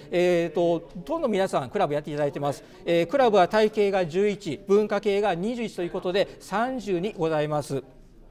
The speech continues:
えー、柔道部はインターハイ、ね、えー、三位という生徒も出たことがありますし、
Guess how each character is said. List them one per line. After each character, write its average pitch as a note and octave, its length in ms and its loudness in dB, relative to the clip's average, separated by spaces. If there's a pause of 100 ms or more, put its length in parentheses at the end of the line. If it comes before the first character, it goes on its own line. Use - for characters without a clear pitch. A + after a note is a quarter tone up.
(600)
え F3 160 4
ー、 D#3 60 2
柔 B3 220 0
道 D#4 180 2
部 G3+ 100 4
は D#3 240 8
イ F#3 100 -2
ン G#3 120 -2
タ C4 160 8
ー - 20 4
ハ F#3 140 0
イ、 A#2 180 -6 (140)
ね、 G3 240 -6
え D#3 260 -4
ー、 - 20 -16
三 G3 220 0
位 F3+ 60 -4
と B2 140 -8 (180)
い D#3+ 80 -2
う D3+ 80 0
生 C#3+ 200 -2
徒 D#3+ 120 0
も C3+ 100 -4
出 C#3+ 140 -4
た D3 100 -4
こ B2+ 100 -6
と A2+ 60 -8
が A#2+ 80 -4
あ A#2+ 60 -4
り B2+ 80 -8
ま C3 160 -6
す - 60 -18
し、 F3 280 -2